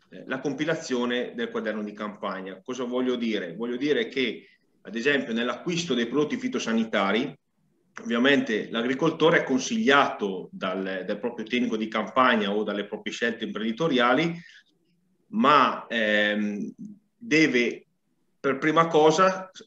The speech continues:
eh, saper leggere le etichette dei prodotti fitosanitari e in questo noi, eh, siamo disponibili su, su, nel, nel, nello spiegare come devono essere lette le etichette,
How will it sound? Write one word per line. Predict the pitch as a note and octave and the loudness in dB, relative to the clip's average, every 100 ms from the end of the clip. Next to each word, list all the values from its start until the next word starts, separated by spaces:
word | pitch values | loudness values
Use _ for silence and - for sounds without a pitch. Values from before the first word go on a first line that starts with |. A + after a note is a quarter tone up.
| - | -2
eh, | A#2 A2+ | 0 0
saper | - B2+ - E3 B2+ | -2 -4 4 6 6
leggere | C#3+ C#3+ A2+ G#2 F#2 F#2 - _ _ _ | 6 4 2 -2 -2 -6 -12 _ _ _
le | A#2 | -6
etichette | A#2 A#2+ D3 C#3+ A#2+ | -4 -2 0 0 0
dei | G#2+ | -2
prodotti | A2+ A#2 G#2+ | -2 -6 -8
fitosanitari | G#2+ - G#2 G#2 - G2+ G#2 D#3 G3 - _ _ | -12 -10 -6 -6 -2 0 2 0 -2 -6 _ _
e | A#2 A2+ G#2 - | -2 -2 -2 -4
in | A2+ | -4
questo | B2 B2 A#2 - - G2 E2+ - _ _ _ _ | 2 2 2 -2 -4 -4 -6 -14 _ _ _ _
noi, | A2+ C3 B2+ A2 G#2+ - - | 2 4 4 4 0 -6 -6
eh, | G#2 G2+ | -4 -4
siamo | G2 - A#2 | -4 -2 0
disponibili | A2 G#2+ A2+ A2+ B2 G#2+ | 0 -2 -2 0 0 -2
su, | G#2+ G2+ G#2 G#2 - | -4 -6 -6 -6 -12
su, | - F#2+ | -16 -16
nel, | - G2+ G2 G#2 G2+ F#2+ | -10 -6 -4 -4 -6 -6
nel, | G2 G2 F#2 | -6 -6 -4
nello | A2 A2+ | -2 -2
spiegare | - A2 A2 C#3+ A#2 G2 - | -4 -2 4 6 4 2 -4
come | - A2 A2 | -8 -4 -2
devono | A2 A2 | 0 0
essere | A#2 A2+ G#2+ G#2 | 0 0 0 0
lette | A2 A#2+ A#2 | 2 0 -2
le | G2 | -6
etichette, | G2 G#2+ - G2+ - - D#3+ E3+ | -6 -8 -6 -8 -6 -6 -6 -8